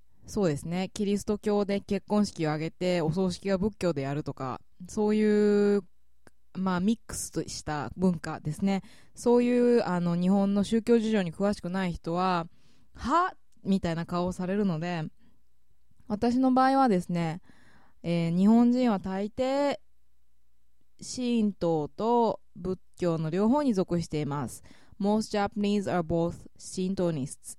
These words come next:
and Buddhists。というふうにですね、あえてに、一般論で乗り切っています。こう言うとですね、「あ、なるほど」っていうふうに、あの、なるので、あんまりこう個人的なですね、こうツッコミとかを入れ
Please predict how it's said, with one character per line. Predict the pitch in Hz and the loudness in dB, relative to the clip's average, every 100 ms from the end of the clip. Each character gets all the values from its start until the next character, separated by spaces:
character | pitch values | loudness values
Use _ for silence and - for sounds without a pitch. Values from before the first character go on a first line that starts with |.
| - | -8
and | 175 170 165 | -4 -4 0
Buddhists。 | 170 156 156 - - - - - - - - | 0 0 -4 -10 -18 -18 -20 -20 -20 -20 -10
と | - 254 | -2 2
い | 254 | 4
う | 254 | 4
ふ | 247 | 4
う | |
に | 196 | 4
で | 151 | 2
す | 160 | -2
ね、 | 170 | -6
あ | - 226 | -2 0
え | 208 | -2
て | - 208 220 220 - - - - | -2 0 2 2 -2 -12 -20 -6
に、 | 170 180 - - | -2 -2 -4 -6
一 | 196 - - | -4 -2 4
般 | 285 302 | 4 6
論 | 214 160 139 | 4 4 0
で | 107 - | -6 -4
乗 | 175 175 | -2 -2
り | - | -4
切 | - | -10
っ | |
て | - 170 | -8 -6
い | 143 | -4
ま | 143 | -6
す。 | 160 - - - | -8 -14 -20 -6
こ | - 302 | 2 4
う | |
言 | 302 302 | 4 2
う | |
と | 302 | 0
で | 220 - | 0 0
す | 196 | -2
ね、 | 185 | -2
「あ、 | 190 | -2
な | 165 | -2
る | 160 | -2
ほ | 170 | -2
ど」 | 170 175 | -2 -2
っ | |
て | - 143 | -4 -4
い | |
う | 147 | -2
ふ | 160 160 | -2 -2
う | 139 | -4
に、 | 127 - - | -6 -10 -10
あ | 151 139 | -8 -8
の、 | 131 123 - | -8 -8 -8
な | 160 | -8
る | 160 | -8
の | 143 147 | -10 -8
で、 | 165 160 - - - | -8 -8 -10 -20 -14
あ | 220 | -6
ん | 220 | -2
ま | 226 | 0
り | 220 | 0
こ | 190 | -2
う | |
個 | - | -2
人 | 208 220 | -4 -4
的 | 208 196 196 | -4 -6 -6
な | 185 | -6
で | 151 | -6
す | - | -8
ね、 | 151 151 | -10 -8
こ | 175 | -10
う | 175 - | -10 -10
ツ | 196 | -10
ッ | - | -6
コ | 185 | -4
ミ | 185 | -4
と | 180 | -6
か | 139 123 | -4 -6
を | 123 | -4
入 | 156 | -4
れ | 156 151 | -4 -6